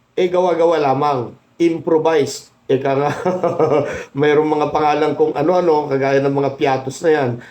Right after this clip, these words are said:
na hanggang ngayon, eh, hindi po maipaliwanag ni Vice Presidente Inday Sara.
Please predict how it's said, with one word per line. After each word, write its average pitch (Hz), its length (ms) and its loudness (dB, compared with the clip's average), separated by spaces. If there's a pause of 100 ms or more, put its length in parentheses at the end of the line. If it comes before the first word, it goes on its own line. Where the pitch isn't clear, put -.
na 143 160 -2
hanggang 175 400 2
ngayon, 151 400 2 (240)
eh, 160 240 2
hindi 160 240 -2
po 160 160 0
maipaliwanag 135 880 0 (400)
ni 160 160 0
Vice 160 480 0
Presidente 135 800 0
Inday 123 400 -4
Sara. 101 480 -10